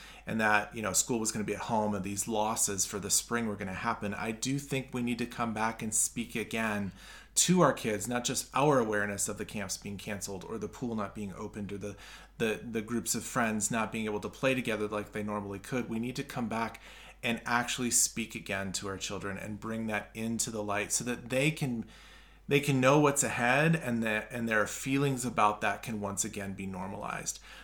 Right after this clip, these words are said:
That actually, in my mind, is the beginning of helping our children navigate their own,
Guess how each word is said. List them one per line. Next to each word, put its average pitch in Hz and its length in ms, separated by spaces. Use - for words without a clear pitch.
That 147 240
actually, 131 540
in 117 100
my 113 140
mind, 107 380
is 135 240
the 127 100
beginning 117 480
of 104 100
helping 117 340
our 101 100
children 110 440
navigate 104 600
their 107 200
own, 107 160